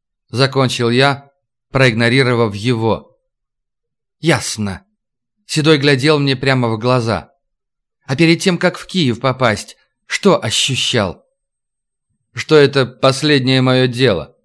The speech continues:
Последнее место, куда я попаду. Уже не выберусь оттуда".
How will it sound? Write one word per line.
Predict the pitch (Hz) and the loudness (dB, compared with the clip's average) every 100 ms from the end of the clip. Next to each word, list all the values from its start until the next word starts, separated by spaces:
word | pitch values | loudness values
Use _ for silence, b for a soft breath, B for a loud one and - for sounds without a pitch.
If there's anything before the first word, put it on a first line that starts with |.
| _ _ _ - | _ _ _ -6
Последнее | 131 180 170 160 165 | -2 2 2 2 2
место, | 175 147 - | 2 0 -2
куда | 117 127 127 | -4 0 2
я | 117 | 2
попаду. | 120 - 127 120 127 87 - _ _ _ _ | 0 0 0 2 0 -2 -10 _ _ _ _
Уже | 123 123 139 | -4 0 2
не | 139 | 2
выберусь | 131 160 131 107 95 107 | 2 2 2 0 -2 -6
оттуда". | 101 _ 127 98 80 | -6 _ -4 -2 -6